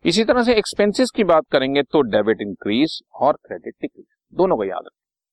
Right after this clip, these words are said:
एसेट्स और एक्सपेंसेस सेम साइड पर मूव करते हैं, इंक्रीज हो रहे हैं तो डेबिट कर दो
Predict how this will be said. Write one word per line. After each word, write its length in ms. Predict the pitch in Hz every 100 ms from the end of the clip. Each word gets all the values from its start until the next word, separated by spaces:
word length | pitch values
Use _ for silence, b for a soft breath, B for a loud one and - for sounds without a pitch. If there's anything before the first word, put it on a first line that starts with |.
| _ _ _ -
एसेट्स 400 | 107 - 143 156
और 80 |
एक्सपेंसेस 460 | 131 - 92 - -
सेम 160 | - 127
साइड 200 | - 90
पर 100 | -
मूव 140 | 95 82
करते 220 | - -
हैं, 160 | _ _ _ _ _ _ _ _ _ _ _ _ _ _ _ _ _ -
इंक्रीज 400 | 120 113 147 147
हो 80 | 175
रहे 120 | 196
हैं 100 | 220 - _ _ _ _ _ _ _ _ _ _ _ -
तो 60 | 123
डेबिट 280 | 95 151 -
कर 160 | 139
दो 160 | 139 185